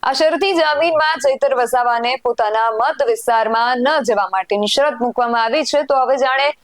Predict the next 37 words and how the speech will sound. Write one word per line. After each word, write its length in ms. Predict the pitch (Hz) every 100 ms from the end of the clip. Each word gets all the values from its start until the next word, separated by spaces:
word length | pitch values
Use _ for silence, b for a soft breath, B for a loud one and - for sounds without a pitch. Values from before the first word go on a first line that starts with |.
| _ _ -
ચૈતર 360 | 285 277 370
વસાવાએ 440 | 349 - 330 330 330
નક્કી 280 | 330 339
કર્યું 380 | 320 285 302 330
હોય 140 | 269 277 - _ _ _ _
કે 360 | 269 262 262 -
મારો, 440 | 254 262 302 349 349
અ, 300 | 311 262 262
વિસ્તાર 400 | 277 - 285 269
નહીં 360 | 277 285 170 -
તો 80 | 269
અન્ય 260 | 320 359
કોઈ 180 | 339 381
પણ 220 | 330 233
વિસ્તાર, 400 | 180 - 180 151 -
પણ 160 | 233 247
હું 240 | 254 330
મને 240 | 320 302 311
જે 220 | 285 277
યોગ્ય 240 | 277 277
લાગશે 540 | 285 311 262 - 190 214
એ 40 |
કામ 300 | 214 247 262
કરીશ 380 | 294 339 - 202
જ. 220 | 160 160 B B B B
એ 100 | 247
રીતે 240 | 285 302 359
ચૈતર 380 | 311 294 320
વસાવા 380 | 294 277 294 285
આજે 280 | 311 233 294
પંચમહાલના 880 | - 254 240 240 233 247 285 254 269
મામલતદારને 880 | 240 247 330 359 269 240 185 170 -
આવેદનપત્ર 640 | 226 285 277 330 302 294 349
આપવા 320 | 320 - 254
માટે 280 | 240 196 185
પહોંચ્યા 400 | 175 160 175 156
હતા. 220 | 151